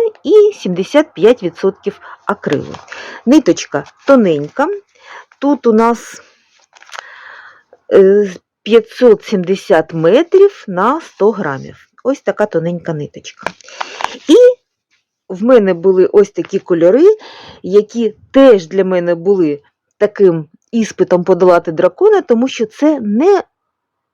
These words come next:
мої кольори, не дуже мої кольори. Я більше люблю в'язати з більш яскравих кольорів, е, з контрастних, секційних,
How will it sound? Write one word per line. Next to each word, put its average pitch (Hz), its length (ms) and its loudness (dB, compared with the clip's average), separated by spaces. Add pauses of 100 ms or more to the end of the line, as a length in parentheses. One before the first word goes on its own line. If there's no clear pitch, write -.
(120)
мої 214 320 0
кольори, 160 440 -2 (100)
не 214 140 0
дуже 147 280 -4
мої 101 180 -6
кольори. - 380 -16
Я 269 340 0 (380)
більше 208 400 -2
люблю 175 280 0
в'язати 247 680 0 (440)
з 165 240 -8
більш 185 320 -4
яскравих 240 960 0
кольорів, 226 720 -2 (560)
е, 175 260 -2 (100)
з - 100 -12
контрастних, 214 960 -2
секційних, 202 1120 -4